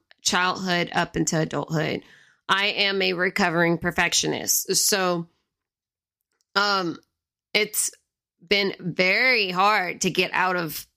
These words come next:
that whole mentality of trying to do everything perfect or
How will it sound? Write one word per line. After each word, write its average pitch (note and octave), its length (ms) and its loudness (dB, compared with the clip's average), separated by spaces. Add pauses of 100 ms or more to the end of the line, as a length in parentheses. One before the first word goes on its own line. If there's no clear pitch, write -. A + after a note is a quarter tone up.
(120)
that F3+ 420 0
whole F3 680 2 (260)
mentality F3+ 880 0
of F3 400 0 (640)
trying G3 440 2
to - 160 -2
do F#3 300 2 (120)
everything F3 920 0
perfect - 640 -2 (480)
or F#3 640 4